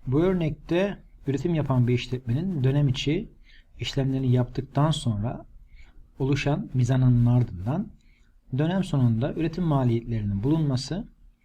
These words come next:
mamul maliyetleri, satılan mamul ve kar zararını inceleyeceğiz. Tabii en sonunda satışların maliyeti tablosunu nasıl düzenleyeceğimizi de belirteceğiz. Örnekte yapacağımız kayıtların ardından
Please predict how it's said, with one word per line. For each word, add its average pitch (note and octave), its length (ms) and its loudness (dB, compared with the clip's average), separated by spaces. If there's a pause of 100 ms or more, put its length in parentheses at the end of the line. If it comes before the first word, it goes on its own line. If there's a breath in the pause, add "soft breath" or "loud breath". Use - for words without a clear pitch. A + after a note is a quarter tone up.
(1500 soft breath)
mamul D#3 340 2
maliyetleri, A2 840 -2 (1600)
satılan E3 440 -4
mamul C#3+ 380 0
ve C3+ 180 -4
kar F3 220 0
zararını C3+ 320 0
inceleyeceğiz. B2 600 0
Tabii D3 180 -6
en G3 120 -2
sonunda D#3 240 -6
satışların D3+ 420 -2
maliyeti C#3 380 0
tablosunu C3 680 -2 (380 loud breath)
nasıl D#3+ 200 -2
düzenleyeceğimizi A2+ 760 0
de F#3+ 320 -2 (220)
belirteceğiz. B2 720 0 (1000 loud breath)
Örnekte F3 500 0
yapacağımız F#3+ 600 -2
kayıtların E3 600 -4
ardından D3 720 0